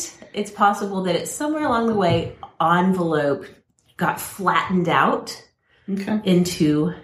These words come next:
Speaker 1: envelope.
Speaker 2: This is a lot of work to just avoid being like,
Speaker 1: I
Speaker 2: "Yeah, you were right."
Speaker 1: had to give the politician's response, but I do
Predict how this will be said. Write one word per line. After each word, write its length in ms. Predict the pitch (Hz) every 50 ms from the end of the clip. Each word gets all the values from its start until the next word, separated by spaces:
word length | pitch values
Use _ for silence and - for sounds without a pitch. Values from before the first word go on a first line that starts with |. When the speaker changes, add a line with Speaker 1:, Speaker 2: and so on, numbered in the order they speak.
| - _ _ _ _ - - 127 123 - - - - - - _ _ _ _ - -
Speaker 1:
envelope. 560 | 151 135 131 - - 123 - 185 233 - -
Speaker 2:
This 220 | 170 175 - -
is 100 | 160 127
a 60 | 127 113
lot 340 | 117 117 120 131 139 139
of 180 | 143 139 127 120
work 580 | 120 127 123 117 - - - - - - - - _ _ _
to 180 | - - 120 113
just 760 | 113 123 113 110 - - - - - - - - - - -
avoid 560 | - 127 120 127 131 131 127 123 123 117 113 117
being 200 | 120 120 117 117
like, 240 | 117 113 117 113 - - - _ _ _ _ -
Speaker 1:
I 140 | 214 220 226
Speaker 2:
"Yeah, 160 | 220 - -
you 180 | 123 135 160 170
were 100 | 180 185
right." 300 | 208 233 - - - - - - -
Speaker 1:
had 200 | 185 196 208 190
to 80 | 208 196
give 160 | 202 196 190
the 80 | 196 190
politician's 640 | - 185 175 170 170 - 185 170 - 147 135 -
response, 480 | - - - - - 69 - - - -
but 160 | - 160 143 143
I 100 | 143 151
do 280 | 165 175 170 175 180